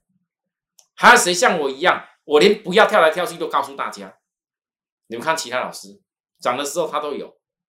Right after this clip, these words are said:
跌的时候什么都没有。那不然有的呢，就从高层一，一直买，买，买，买下来，这逻辑通吗？啊，等他受不了了，或者受不了了，看到，看，看到好像，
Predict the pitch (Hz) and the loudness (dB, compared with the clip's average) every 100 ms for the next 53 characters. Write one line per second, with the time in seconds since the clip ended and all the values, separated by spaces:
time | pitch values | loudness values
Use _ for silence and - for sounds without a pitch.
0 | _ _ 147 160 - 185 196 - _ _ | _ _ 0 0 -2 -2 -4 -6 _ _
1 | _ - 120 139 160 113 107 - _ _ | _ -14 -10 -8 -8 -10 -14 -20 _ _
2 | _ _ _ 151 151 196 151 139 123 131 | _ _ _ -4 -4 2 2 2 -4 -6
3 | 127 135 160 135 139 143 120 143 - 170 | -6 -12 -12 -8 -6 -6 -10 -16 -16 -16
4 | 135 - 101 107 113 113 104 95 131 87 | -14 -12 -8 -8 -8 -10 -12 -8 -8 -8
5 | - _ _ _ _ _ _ - 165 151 | -18 _ _ _ _ _ _ -10 -4 -4
6 | 147 131 135 127 - _ _ _ _ _ | -6 -12 -14 -14 -20 _ _ _ _ _
7 | _ _ _ _ _ _ _ _ _ _ | _ _ _ _ _ _ _ _ _ _
8 | _ _ _ 170 190 - 151 185 202 175 | _ _ _ 0 0 0 0 0 0 -2
9 | 180 117 117 180 156 139 180 170 113 104 | -2 -2 -4 -2 -2 0 -4 -4 -6 -6
10 | 107 180 175 156 - _ - 185 185 185 | -6 -2 2 0 -2 _ -2 -2 0 0
11 | 180 139 117 170 139 | 2 2 -2 -4 -6